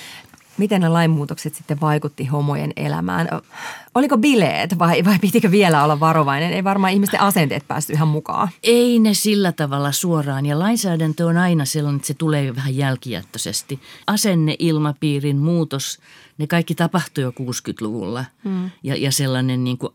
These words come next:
Speaker 2: avoimempi toiminta ja ensimmäisten homojärjestöjen ja tanssien ja, ja bileiden j-, järjestäminen tapahtui jo kuuskytluvun lopussa. Et yksi, jota mä oon haastatellut, tuhat yhdeksänsataakymmenluvulla syntynyt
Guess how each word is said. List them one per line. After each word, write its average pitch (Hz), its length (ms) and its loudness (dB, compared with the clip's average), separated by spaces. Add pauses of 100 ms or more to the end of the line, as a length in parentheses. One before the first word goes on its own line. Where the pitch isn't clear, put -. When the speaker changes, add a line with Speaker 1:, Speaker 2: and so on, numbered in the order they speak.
(140)
Speaker 2:
avoimempi 131 640 0
toiminta 131 540 -2
ja 151 140 2
ensimmäisten 127 640 -2
homojärjestöjen 120 1120 -2 (720)
ja 147 180 2
tanssien 143 640 2
ja, 143 140 4 (120)
ja 135 100 0
bileiden 131 540 0
j-, 113 60 -4 (380)
järjestäminen 147 840 0
tapahtui 143 460 -4
jo 139 100 -2
kuuskytluvun 123 840 -4 (180)
lopussa. 127 640 -4
Et 139 80 -10 (200)
yksi, - 280 -2 (220)
jota 170 240 2
mä 160 120 4
oon 156 120 4
haastatellut, 135 720 0 (500)
tuhat 143 220 0
yhdeksänsataakymmenluvulla 127 1300 -2
syntynyt 113 540 -6